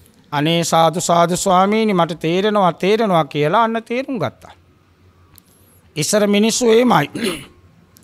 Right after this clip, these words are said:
අවවාදයක් දෙනකොට මොනවා හරි උපමාවක් කියනවා. ඔය වයසක ආච්චිලා සීයලා ඒ කාලේ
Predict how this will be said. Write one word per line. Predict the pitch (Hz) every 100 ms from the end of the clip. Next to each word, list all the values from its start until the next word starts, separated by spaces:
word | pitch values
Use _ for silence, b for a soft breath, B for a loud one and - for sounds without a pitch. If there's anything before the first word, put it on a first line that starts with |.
| _ _ _
අවවාදයක් | 156 180 196 202 196 185 180 160
දෙනකොට | 165 170 208 277
මොනවා | 233 202 220
හරි | 233
උපමාවක් | 220 262 269 233 170 139
කියනවා. | - 113 110 - - - - - - - - - - -
ඔය | 156 170
වයසක | 160 170 165 175
ආච්චිලා | 165 170 165 180 170
සීයලා | 175 170 196 185
ඒ | 180
කාලේ | - 208 277